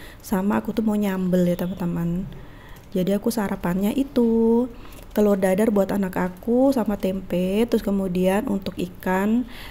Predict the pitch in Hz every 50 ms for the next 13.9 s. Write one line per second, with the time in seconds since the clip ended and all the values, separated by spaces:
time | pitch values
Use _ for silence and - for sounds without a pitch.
0 | - - - 196 185 214 196 196 208 - - 254 247 240 247 214 202 196 190 190
1 | 190 - - - 185 185 - 233 - 202 - 226 220 208 202 - 190 196 - 247
2 | - 233 220 208 220 240 240 - 196 - - 233 240 208 175 175 190 - 190 196
3 | - 180 190 - - 196 202 196 180 180 - 202 196 190 190 196 190 196 202 196
4 | 202 196 196 185 180 180 175 175 180 180 175 - - 170 170 170 170 180 202 -
5 | - - - - - - - - 208 196 196 196 - 190 190 180 185 185 190 214
6 | 233 208 196 180 185 180 175 - - 214 208 190 190 190 185 185 170 156 - 165
7 | - - - 180 175 170 170 170 175 - - - - - - - - - - 247
8 | 233 240 240 240 240 254 262 - 220 220 - 226 - 254 247 240 226 220 220 220
9 | 214 214 208 202 202 - 220 - - 190 202 202 202 208 208 214 214 - 202 202
10 | 208 202 - 190 190 196 196 196 185 180 175 175 180 180 185 202 233 254 269 -
11 | - - - - - 202 202 208 226 214 202 196 185 185 190 185 185 180 185 196
12 | 190 - - 208 220 214 220 214 - 196 - 190 190 - 196 190 - - 190 185
13 | 180 185 185 - 175 175 175 170 185 233 233 233 233 226 233 247 262 254